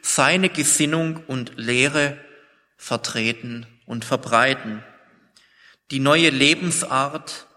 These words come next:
die Jesus durch sein Reden und Wirken in diese Welt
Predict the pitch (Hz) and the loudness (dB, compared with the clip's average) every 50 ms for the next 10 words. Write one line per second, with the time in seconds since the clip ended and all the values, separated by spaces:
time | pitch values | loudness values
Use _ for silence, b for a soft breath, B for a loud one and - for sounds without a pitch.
0 | _ - - 123 117 113 120 127 139 160 160 160 170 165 156 - - - 160 143 | _ -12 -10 -10 -6 -2 2 4 4 4 4 2 -2 -2 -2 -2 -2 -2 -4 -4
1 | 131 - - - 151 131 156 180 196 185 160 147 147 156 180 175 - 180 170 170 | -4 -2 0 2 2 4 2 2 0 0 2 4 4 4 2 2 -2 -8 -8 -8
2 | 147 139 113 113 120 131 139 151 151 147 - - 156 151 151 143 B B B B | -8 -8 -6 -2 0 0 0 0 -2 -8 -8 -8 -8 -8 -8 -10 B B B B
3 | B B B B B B B 135 135 135 139 147 147 - - _ _ _ _ _ | B B B B B B B 0 0 0 0 -4 -8 -12 -18 _ _ _ _ _
4 | _ - 127 127 131 131 - 151 127 107 127 127 139 151 147 147 - - - - | _ -8 -6 -4 -2 -2 0 -2 0 2 2 2 2 2 0 -4 -8 -14 -16 -16